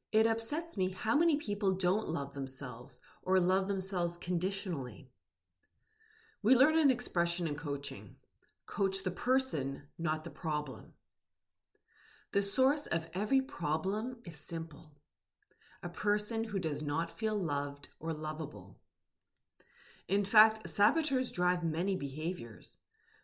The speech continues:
When your saboteurs have control, you operate from fear, not love. You may take refuge in judgment of yourself, others, and circumstances, thus reinforcing negative thought patterns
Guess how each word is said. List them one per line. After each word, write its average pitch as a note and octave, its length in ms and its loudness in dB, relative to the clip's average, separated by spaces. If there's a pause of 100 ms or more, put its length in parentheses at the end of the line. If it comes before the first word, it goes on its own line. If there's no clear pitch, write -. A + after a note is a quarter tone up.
When F#3 180 2
your B3 140 2
saboteurs G#3+ 720 0
have G3+ 160 -6
control, D3 560 -2
you D#3 240 -2
operate E3+ 560 -2
from E3 140 -2
fear, E3 500 -2
not D3 320 -4
love. A#2 420 -8 (880)
You F#3 140 4
may A3+ 200 6
take G3+ 260 0
refuge F#3+ 540 0
in F3+ 120 0
judgment B2 680 -6 (200)
of D#3+ 160 -4
yourself, F3 720 -2 (160)
others, E3+ 460 0 (100)
and G3 260 0
circumstances, D3+ 1120 -6 (600)
thus F3 320 0
reinforcing F3 1080 0
negative F#3 440 0
thought F3+ 280 -2
patterns B2+ 540 -6